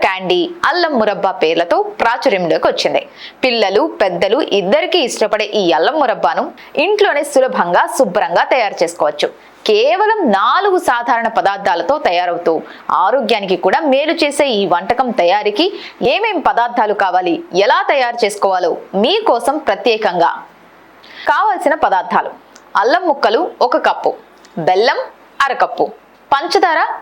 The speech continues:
అరకప్పు, యాలకుల పొడి ఒక టీ స్పూన్, కొద్దిగా నిమ్మరసం లేదా తేనె రుచి కోసం. తయారీ విధానం చూద్దాం. ముందుగా అల్లాన్ని శుభ్రంగా కడిగి పై పొట్టు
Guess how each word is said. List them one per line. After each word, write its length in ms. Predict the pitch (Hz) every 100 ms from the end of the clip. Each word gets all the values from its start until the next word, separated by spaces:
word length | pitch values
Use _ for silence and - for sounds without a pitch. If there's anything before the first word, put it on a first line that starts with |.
| -
అరకప్పు, 400 | 240 208 170 - - - _ -
యాలకుల 340 | 165 208 254 254
పొడి 180 | 262 277 427 - -
ఒక 140 | 269 339
టీ 80 | 339 -
స్పూన్, 240 | - 170 - - - -
కొద్దిగా 400 | 359 285 262 294 294 214
నిమ్మరసం 460 | 208 220 208 302 370 -
లేదా 200 | 208 190 185 226
తేనె 260 | 214 165 - - -
రుచి 200 | 254 - -
కోసం. 260 | 175 - - - _ - - - -
తయారీ 300 | 220 349 381
విధానం 320 | 240 190 185 302
చూద్దాం. 240 | 240 196 - - - - - - - 233
ముందుగా 360 | 294 415 466 381 240
అల్లాన్ని 340 | 233 277 254 254
శుభ్రంగా 420 | 208 185 220 202 196
కడిగి 260 | 170 165 160 - - - -
పై 80 | 311 359
పొట్టు 220 | 214 262